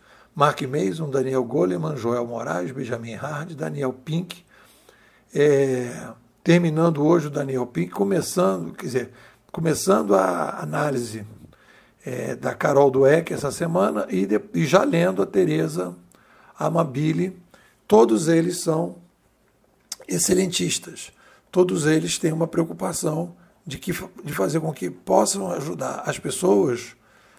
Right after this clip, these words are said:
a lidar melhor com a sua,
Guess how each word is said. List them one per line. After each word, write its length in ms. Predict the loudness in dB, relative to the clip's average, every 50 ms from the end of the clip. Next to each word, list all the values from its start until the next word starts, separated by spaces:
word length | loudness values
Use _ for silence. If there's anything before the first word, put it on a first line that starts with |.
| _ _ _
a 400 | 0 2 2 2 2 0 -4 -8 -16 _ _ _ _ _ _ _
lidar 420 | -2 -2 -2 2 4 4 4 4
melhor 680 | 4 2 4 4 4 4 4 4 2 0 -6 -12 -16 -20 _ _ _ _ _ _ _ _ _ _ _ _ _ _ _ _ _ _ _ _ _ _ _ _ _ _ _ _ _ _ _
com 140 | _ 0 2
a 60 | 2
sua, 460 | 2 0 2 4 4 4 2 0 -4